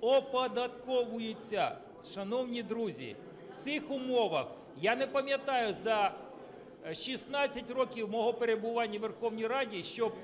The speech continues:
рівень, рівень соціального забезпечення, соціального незабезпечення людей з інвалідністю був такий низьким. Об'єктивно, країна в війні.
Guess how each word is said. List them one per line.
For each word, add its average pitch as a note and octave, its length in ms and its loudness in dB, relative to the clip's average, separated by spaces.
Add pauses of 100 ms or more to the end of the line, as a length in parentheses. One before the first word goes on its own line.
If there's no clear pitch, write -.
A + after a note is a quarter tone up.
(240)
рівень, G3+ 720 4 (300)
рівень A#3 480 0
соціального B3 600 0
забезпечення, A3 920 -2
соціального A#3+ 500 0 (340)
незабезпечення A3+ 1200 2
людей G#3 320 -4
з D#3+ 80 -8
інвалідністю A3+ 640 -4
був A3+ 240 -4 (300)
такий A#3+ 440 2
низьким. A3 580 0
Об'єктивно, B3+ 880 2 (680)
країна A#3 520 2
в G#3+ 80 -2
війні. G3 480 -4